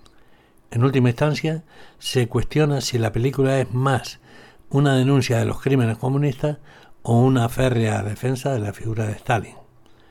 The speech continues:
Pero otros analistas ven la cinta más como una exposición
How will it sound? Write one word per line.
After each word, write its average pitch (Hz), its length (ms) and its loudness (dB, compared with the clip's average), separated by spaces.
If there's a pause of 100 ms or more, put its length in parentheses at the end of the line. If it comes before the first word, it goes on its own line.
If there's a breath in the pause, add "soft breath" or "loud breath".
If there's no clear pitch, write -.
(840 soft breath)
Pero 113 220 2
otros 143 200 4
analistas 147 540 2
ven 139 320 4
la 127 100 2
cinta 139 540 -2
más 135 400 0
como 131 340 0
una 139 220 0
exposición 147 760 -2